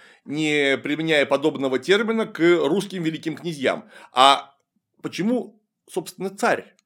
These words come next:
Почему император? Так ровно потому, что это единственное, что сохраняет миропорядок. А миропорядок, когда рухнет, наступит конец света.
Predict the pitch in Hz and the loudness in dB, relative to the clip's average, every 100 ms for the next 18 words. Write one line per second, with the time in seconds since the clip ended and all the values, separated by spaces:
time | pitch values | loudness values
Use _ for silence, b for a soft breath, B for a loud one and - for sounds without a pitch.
0 | _ _ _ 110 127 147 147 135 180 214 | _ _ _ -10 -6 -4 -4 -4 0 0
1 | 123 - - _ _ _ _ _ _ - | 0 -6 -16 _ _ _ _ _ _ -2
2 | - 202 170 165 165 160 160 262 185 104 | 6 8 8 4 4 2 4 4 4 0
3 | - _ _ _ - - 165 156 - 180 | -8 _ _ _ -20 0 2 2 0 -2
4 | 170 160 160 107 175 131 254 220 208 143 | 2 2 0 -8 -6 2 4 4 0 -4
5 | 123 110 98 - 180 254 254 - 127 117 | -2 -2 -4 -2 0 0 -2 -10 -4 -2
6 | 131 185 196 190 b b b b 110 120 | 0 2 0 -2 b b b b -6 -2
7 | 190 214 170 175 185 185 151 156 120 151 | 0 2 4 6 4 6 6 6 4 6
8 | 165 135 127 135 - - - 117 156 135 | 6 4 2 2 2 -8 -2 -2 0 -2
9 | 131 131 151 123 113 135 123 123 139 247 | 2 4 4 2 0 -2 0 0 0 -2
10 | - 117 104 104 - 156 - - 107 123 | -4 -10 -6 -8 -8 -12 -10 -8 -6 -6
11 | - 98 95 - - | -10 -10 -10 -10 -14